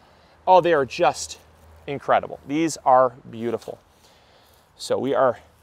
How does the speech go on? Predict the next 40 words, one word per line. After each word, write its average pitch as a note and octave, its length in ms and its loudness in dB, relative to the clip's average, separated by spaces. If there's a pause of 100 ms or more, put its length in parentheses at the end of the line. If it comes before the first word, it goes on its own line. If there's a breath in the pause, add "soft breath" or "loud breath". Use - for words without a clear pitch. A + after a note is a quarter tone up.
(120)
so F3+ 340 6
happy C3+ 460 2 (120)
with C#3+ 220 -4
the C3+ 80 -10
carrots C3 400 0
this - 200 -12
year. B2+ 220 0 (800 soft breath)
Could G3+ 240 -2
not E3 160 0
be C#3+ 120 -8
happier. B2 480 -4 (1800 soft breath)
And C#3+ 400 -6
we're C#3+ 80 -12
gonna C#3+ 140 -8
be - 20 -16
planting C#3 340 -4
even C3+ 220 -8
more C3 240 2
for - 180 -8
the G#2 80 -10
fall. - 440 0
So - 260 -14 (120)
we D3 60 -12
gotta C3+ 140 -4
get C3 140 -6
these D#3 200 -4
harvested C#3+ 460 0 (440 soft breath)
because A2+ 200 -8
then C#3+ 300 0 (100)
we're C3+ 80 -12
gonna B2 100 -6
make B2+ 220 -6
room C3+ 360 -2 (640 soft breath)
for - 160 -8
a A2+ 40 -6
fall C3 260 4
planting G#2 420 -8
somewhere G2+ 320 -6
in F#2 120 -10
here. E2+ 180 -20